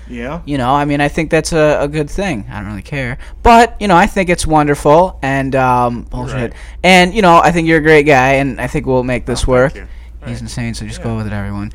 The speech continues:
Speaker 1: I am a good
Speaker 2: Um,
Speaker 1: guy.
Speaker 2: you know?
Speaker 1: Thanks.
Speaker 2: Yeah.
Speaker 1: Uh, we'll make it work. I mean, we just gotta push through. I, I guess it's just like growing pains or going on to the next class, you know? You started off as a freshman, now you're a sophomore, still uneasy.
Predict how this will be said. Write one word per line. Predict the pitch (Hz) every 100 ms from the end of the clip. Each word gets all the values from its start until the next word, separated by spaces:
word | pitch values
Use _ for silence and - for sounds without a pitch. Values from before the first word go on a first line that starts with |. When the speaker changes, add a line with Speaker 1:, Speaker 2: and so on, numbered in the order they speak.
| -
Speaker 1:
I |
am | 170
a | -
good |
Speaker 2:
Um, | 143 143 151
Speaker 1:
guy. | - -
Speaker 2:
you | 139
know? | 160 202 - - -
Speaker 1:
Thanks. | 190 208 - - - - -
Speaker 2:
Yeah. | 175 202 107 - - - - -
Speaker 1:
Uh, |
we'll | 190 262
make | 214 151
it | 120
work. | 113 120 -
I | 139
mean, | 160 156 143
we | 151
just | 151 -
gotta | 156
push | - 160
through. | - 170 131
I, | 127 -
I |
guess | 147 - 180
it's | -
just | 160
like | 151 127
growing | 113 131 127
pains | 120 113
or | 110
going | 120 131
on | 131
to | 127
the | 120
next | 120 -
class, | - 135 107 95 -
you |
know? | 107 110
You | 113
started | 110 - 123 120
off | 117 120 117
as | 107 104
a | -
freshman, | - 143 - 139 135 127
now | 120
you're | 107
a |
sophomore, | 98 - 135 - 139 127
still | 123 - 175 123
uneasy. | 104 117 127 120 123